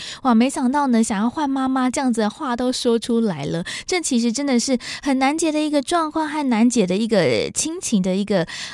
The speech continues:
呃，纠葛。但是，诶，后续是透过什么样的一个契机改变，诶，可以修复了家庭的关系？那现在跟儿子的一个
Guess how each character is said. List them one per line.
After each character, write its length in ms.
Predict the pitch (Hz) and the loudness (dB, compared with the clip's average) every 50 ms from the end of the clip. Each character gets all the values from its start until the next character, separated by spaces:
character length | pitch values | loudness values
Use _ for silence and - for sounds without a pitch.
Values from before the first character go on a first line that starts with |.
| - | -2
呃， 100 | 196 180 | -2 -2
纠 340 | 165 - - 240 247 269 269 - | 0 4 4 6 6 6 4 0
葛。 240 | - 220 - 69 67 | -2 0 0 0 0
但 160 | - 349 392 403 | 0 0 0 0
是， 120 | - 403 - - | 0 -2 -2 -2
诶， 160 | 277 320 381 - | -2 -2 -2 -4
后 220 | - - 415 392 | -2 0 0 0
续 220 | 339 - 381 349 | 2 0 -2 -2
是 320 | 311 - - 349 320 277 - _ _ _ - | -2 -2 -2 -2 -2 -4 -6 _ _ _ -8
透 160 | - - 403 | 0 0 2
过 200 | 381 392 330 277 | 4 4 2 4
什 120 | - - | 2 2
么 100 | 190 190 | 2 2
样 180 | 226 269 277 262 | 2 0 0 0
的 80 | 240 226 | 0 0
一 40 | |
个 120 | 214 214 196 | 0 0 -2
契 240 | - - - 302 254 | -2 -4 -4 -4 -6
机 260 | - - 247 254 233 | -6 -2 -2 -2 0
改 240 | - - 175 147 147 | 0 -2 -2 -2 -2
变， 220 | - 233 214 185 | 2 2 2 2
诶， 160 | - 277 339 | 2 -2 -4
可 100 | - - | -2 0
以 100 | 359 277 | 0 2
修 240 | 226 - - 294 320 | 2 2 2 2 0
复 240 | 330 - 370 339 302 | 0 -2 -4 -2 0
了 120 | 247 202 | -2 -2
家 200 | - 294 285 339 | -2 -2 -4 -4
庭 140 | - - 233 | -2 -2 0
的 140 | 190 185 170 | 0 0 -2
关 280 | - 202 185 185 196 | -2 -2 -2 0 -2
系？ 220 | 202 - - 190 190 - - - - - | -2 0 -2 -2 -2 -4 -6 -12 -6 -2
那 80 | 370 | -2
现 260 | 370 - 415 392 339 | -2 0 -2 -2 -2
在 200 | 311 - 359 311 | 0 0 0 0
跟 120 | 233 - - | 0 -4 -4
儿 200 | - - 220 247 | 0 2 2 2
子 240 | 254 - - 220 214 | 0 0 0 0 2
的 220 | 202 208 202 202 | 2 2 2 2
一 60 | 226 226 | 2 2
个 180 | - 240 208 | 4 4 2